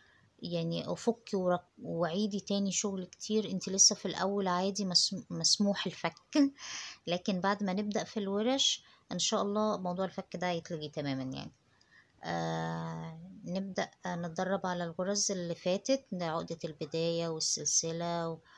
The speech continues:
والغرز اللي أخدناها الم-، الفيديوهات اللي فاتت، ونتدرب على النص، على النص عمود.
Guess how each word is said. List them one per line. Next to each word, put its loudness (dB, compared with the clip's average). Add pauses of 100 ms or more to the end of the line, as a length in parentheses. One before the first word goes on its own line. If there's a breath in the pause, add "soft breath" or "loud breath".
(300 loud breath)
والغرز 0
اللي -2
أخدناها -2
الم-، -4
الفيديوهات -6
اللي -4
فاتت، -2
ونتدرب 0
على 2
النص، 0
على -2 (1160 soft breath)
النص 2
عمود. 2